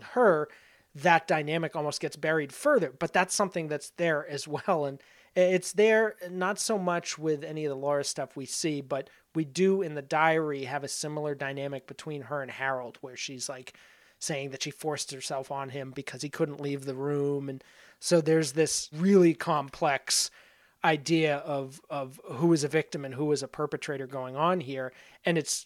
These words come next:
it particularly gendered, I think, as well, with the,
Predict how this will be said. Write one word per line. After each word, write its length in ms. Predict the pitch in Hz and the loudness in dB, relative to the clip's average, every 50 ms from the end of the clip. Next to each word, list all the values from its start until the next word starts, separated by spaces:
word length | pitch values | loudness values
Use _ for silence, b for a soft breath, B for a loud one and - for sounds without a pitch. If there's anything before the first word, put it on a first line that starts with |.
| _ _ | _ _
it 200 | 190 - - _ | -8 -8 -6 _
particularly 600 | - 170 - 220 214 - 190 170 170 156 147 147 | -4 0 0 0 4 4 4 4 4 0 -2 -6
gendered, 520 | 139 131 139 165 160 170 170 151 151 139 | -8 -4 -2 0 0 2 2 2 2 0
I 100 | 139 127 | 0 -4
think, 220 | 123 - 147 123 135 | -8 -10 -12 -12 -12
as 100 | 123 135 | -10 -2
well, 260 | 185 208 170 147 143 | 2 4 4 4 2
with 200 | 135 139 135 131 | -2 -6 -8 -6
the, 220 | - 135 131 131 | -6 -6 -6 -6